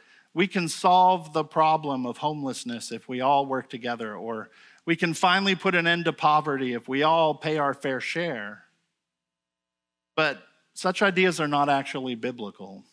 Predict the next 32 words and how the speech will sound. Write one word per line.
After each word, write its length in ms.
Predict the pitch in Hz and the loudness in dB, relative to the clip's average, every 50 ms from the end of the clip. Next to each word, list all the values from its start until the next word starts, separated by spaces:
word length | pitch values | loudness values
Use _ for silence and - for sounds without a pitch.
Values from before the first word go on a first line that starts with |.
| _ _ _ _ _ _ _ _ _ _ _ _ _ - | _ _ _ _ _ _ _ _ _ _ _ _ _ -8
And 80 | 147 | -4
we 100 | 147 151 | -2 -2
shouldn't 280 | 147 - 190 190 196 180 | 0 0 0 0 0 -2
get 180 | 185 165 - | -2 -2 -2
too 160 | - - 180 165 | -4 -4 -6 -2
caught 240 | - 175 143 147 | 2 2 2 4
up 220 | 147 147 143 - 151 | 4 2 2 0 -4
in, 200 | 139 139 131 - - - - - - - _ | -6 -6 -6 -8 -12 -18 -20 -20 -20 -20 _
in 140 | - 135 135 | -8 -6 -2
these 180 | 135 139 131 131 | -2 -2 -2 -2
kind 300 | - - 165 151 147 147 | -2 0 0 2 4 2
of 180 | 143 131 - - - - 127 | 0 0 -4 -10 -10 -2 0
ideas 800 | 135 139 135 127 123 131 131 143 151 143 131 120 113 110 - | 0 0 0 -2 -2 -2 0 2 2 2 2 0 -2 -4 -6
of, 320 | 123 123 120 113 104 - - _ _ _ _ _ _ _ _ - | -6 -6 -6 -6 -8 -14 -20 _ _ _ _ _ _ _ _ -4
of, 520 | - 143 131 127 123 113 113 - - - _ _ _ _ | -2 0 2 2 0 -2 -6 -12 -18 -20 _ _ _ _
uh, 260 | - 135 117 107 101 95 - - _ | -6 -6 -6 -6 -8 -10 -14 -20 _
making 640 | 147 143 143 143 147 170 165 - 185 165 156 143 | -6 -2 0 2 2 0 0 -2 -2 -2 -2 -2
the 100 | 135 131 | -2 -4
world 520 | 127 123 127 131 131 131 127 123 117 110 - - - _ _ _ | -2 -2 0 0 2 2 0 -2 -4 -8 -14 -20 -20 _ _ _
a 80 | - 123 | -16 -16
perfect 640 | - - - 135 113 - - 120 110 _ - - _ _ _ _ _ _ _ _ | -10 -8 -6 -6 -6 -6 -10 -12 -12 _ -18 -20 _ _ _ _ _ _ _ _
place. 480 | - 110 104 98 92 - - - - - _ _ _ _ _ _ _ _ _ _ _ _ _ - | -14 -12 -12 -12 -12 -14 -16 -16 -18 -20 _ _ _ _ _ _ _ _ _ _ _ _ _ -6
See, 120 | - 175 | -6 -4
God 240 | 170 165 202 220 240 | 2 4 4 6 6
alone 280 | 226 202 185 185 185 | 6 6 4 4 2
is 100 | 175 151 | 0 -2
sovereign 420 | - - 180 175 175 165 156 139 135 | 0 2 4 4 4 4 2 -2 -4
over 220 | 131 123 127 123 | -4 -4 -4 -4
who 180 | 107 143 139 143 | -4 -4 -4 -4
is 160 | 135 117 120 | -4 -4 -6
rich 540 | 113 123 131 135 139 139 139 135 - - 135 | -2 0 2 2 2 2 0 -2 -4 -6 -8
or 180 | 117 113 113 | -8 -10 -10